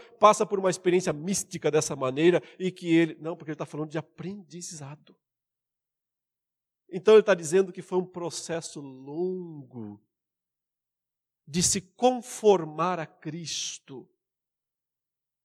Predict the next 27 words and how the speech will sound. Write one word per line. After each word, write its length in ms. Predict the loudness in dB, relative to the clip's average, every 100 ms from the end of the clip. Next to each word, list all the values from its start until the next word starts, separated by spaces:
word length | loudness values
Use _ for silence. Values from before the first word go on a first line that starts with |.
| _ _
tanto 480 | 6 6 4 -2 -2
na 140 | -2
sua 340 | -2 -4 -6 -6
morte 960 | -6 -4 -2 -2 -8 -14 -10 -10 -10 _ _ _ _ _ _ _ _
quanto 380 | -4 -2 -2 -8
na 100 | -8
sua 420 | -8 -10 -8 -8
ressurreição. 1300 | -8 -14 -14 -12 -14 -16 -16 -16 -12 -10 -10 -12 -16 _ _ _ _ _ _ -14
De 80 | -4
se 160 | -2 -2
conformar 1080 | -2 2 2 0 2 6 6 4 2 2 2
a 140 | 2
ele 240 | 2 0 -4
no 100 | -10
sofrimento, 1120 | -8 -10 -10 4 6 6 2 4 6 8 4 _ _ _
né? 360 | -4 -4 -4 -14
Ele 80 | -20
fala 260 | -16 -12 -10
isso 160 | -10
no 120 | -14 -12
capítulo 340 | -14 -14 -18
três. 600 | -14 -16 -16 -20 -20 _ _ _ _ _ _ _
Para 220 | 8 8
também 840 | 10 10 10 8 -4 0 0 0 -2
experimentar 800 | -6 2 4 4 2 2 0 -2
as 200 | -2 -6
glórias 840 | -8 -2 2 4 2 -2 -6